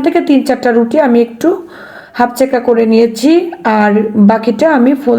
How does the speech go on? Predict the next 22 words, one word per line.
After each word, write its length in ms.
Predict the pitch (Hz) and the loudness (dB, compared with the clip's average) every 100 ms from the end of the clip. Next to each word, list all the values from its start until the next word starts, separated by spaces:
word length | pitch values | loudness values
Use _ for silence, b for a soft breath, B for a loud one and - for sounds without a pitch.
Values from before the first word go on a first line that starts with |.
| 220 | 0
চেকা 200 | 226 214 | -2 0
করেছি। 360 | 214 214 202 220 | 0 -2 0 -2
অনেকগুলো 460 | - 254 311 311 285 | 0 -2 0 2 2
রুটি 160 | 240 247 | 0 0
করেছিলাম, 460 | 233 226 220 233 254 277 | 0 -2 0 0 2 2
যেহেতু 260 | 233 226 226 214 | 2 0 -2 -2
ফ্রোজেন 400 | 214 208 220 220 214 | 0 2 2 0 0
করব, 200 | 247 226 294 - B B B B - | 0 0 -2 -4 B B B B -2
এর 160 | 208 | 0
জন্য 260 | 202 214 214 202 220 | 2 2 4 2 2
প্রতিদিন 380 | 233 226 277 294 | 0 0 2 2
রুটি 200 | 233 233 | 0 -2
তৈরি 240 | 226 220 226 | 0 0 0
করতে 280 | 226 226 285 254 | -4 -4 -2 -2
আসলে 240 | 214 226 262 262 | -2 -2 0 2
ভালো 160 | 208 208 | 2 2
লাগে 300 | 208 208 202 | 2 2 2
না। 80 | 202 202 202 B B B B _ | 2 0 -6 B B B B _
তারপর 440 | 226 220 208 285 330 277 | -2 -2 0 0 2 0
এখানে 240 | 247 240 | 0 0
একটা 200 | 247 - | 0 0
ডিম 260 | 233 220 | 0 2